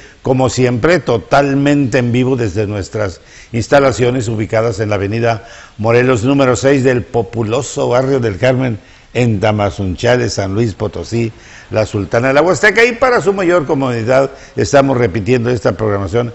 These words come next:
en distintos horarios. Una mañana, mi Tabo, pues, muy hermosa, muy feliz, pero sobre todo, pues, darle gracias a Dios por todas estas, pues, estos dones, estas bondades,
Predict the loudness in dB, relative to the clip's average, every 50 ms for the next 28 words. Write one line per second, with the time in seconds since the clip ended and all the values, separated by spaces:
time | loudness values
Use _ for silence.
0 | -14 -20 -20 -20 -6 0 0 2 2 2 0 -2 -4 0 0 0 0 0 0 -2
1 | -4 -4 -4 -6 -4 -2 -2 0 -2 -2 -2 -6 -6 -6 -6 -4 -4 -4 -4 -4
2 | -2 -2 -2 -2 -2 -4 -4 -6 -10 -18 -20 -20 -20 -18 -8 -8 -8 -2 0 0
3 | 2 2 0 -2 -4 -4 -8 -8 -6 -6 -4 -4 -2 -4 -4 -6 -6 -8 -8 -10
4 | -10 -8 -8 -8 -8 -6 -8 -8 -8 -8 -6 -6 -4 -6 -6 -8 -10 -16 -20 -20
5 | -20 -20 -20 -14 _ -4 -4 -2 -2 -2 -2 -2 -2 -2 -2 -2 -2 -2 -2 -4
6 | -4 -6 -4 -2 -2 -2 -2 -2 -2 -2 0 0 -2 -2 -2 -2 -2 0 0 -2
7 | -4 -4 -6 -6 -6 -6 -6 -6 -6 -6 -6 -8 -8 -10 -10 -8 -10 -10 -10 -12
8 | -18 -20 -20 -20 _ _ -20 -20 -20 _ _ -12 -8 -4 -4 -4 -4 -4 -4 -6
9 | -4 -4 -6 -4 -6 -6 -6 -6 -6 -6 -6 -8 -6 -6 -8 -6 -4 -2 -2 -2
10 | -2 -4 -6 -8 -12 -18